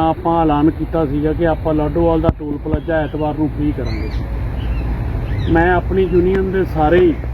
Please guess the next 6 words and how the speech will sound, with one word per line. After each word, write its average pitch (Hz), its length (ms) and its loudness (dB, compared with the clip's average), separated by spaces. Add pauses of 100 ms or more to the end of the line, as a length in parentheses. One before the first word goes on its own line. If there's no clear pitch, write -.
(760)
ਜ਼ਿਲ੍ਹਾ 151 220 4
ਪ੍ਰਧਾਨ, 185 480 2 (400)
ਬਲਾਕ 147 380 4
ਪ੍ਰਧਾਨ, 175 440 4 (320)
ਹਲਕਾ 156 280 4
ਪ੍ਰਧਾਨ, 151 440 2